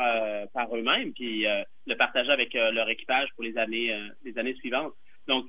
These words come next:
il y a définitivement une mission de, de formation. Euh, aussi,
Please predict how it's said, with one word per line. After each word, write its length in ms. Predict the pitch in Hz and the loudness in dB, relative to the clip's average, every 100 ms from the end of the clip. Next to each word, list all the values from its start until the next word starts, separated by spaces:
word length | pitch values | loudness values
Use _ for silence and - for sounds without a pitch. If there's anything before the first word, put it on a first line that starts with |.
| - - | -10 -2
il 80 | 139 | 4
y 20 | |
a 60 | 135 | 6
définitivement 500 | 160 175 170 165 175 | 6 2 -2 2 4
une 100 | 160 | 4
mission 300 | 143 156 156 | 0 0 2
de, 200 | 135 123 | 2 2
de 100 | 120 | 0
formation. 680 | - 123 120 110 135 165 208 - - - 123 | 2 2 4 2 2 2 0 -6 -14 -10 2
Euh, 240 | 113 110 | 4 4
aussi, 460 | 151 151 - 208 | 2 -4 -2 -2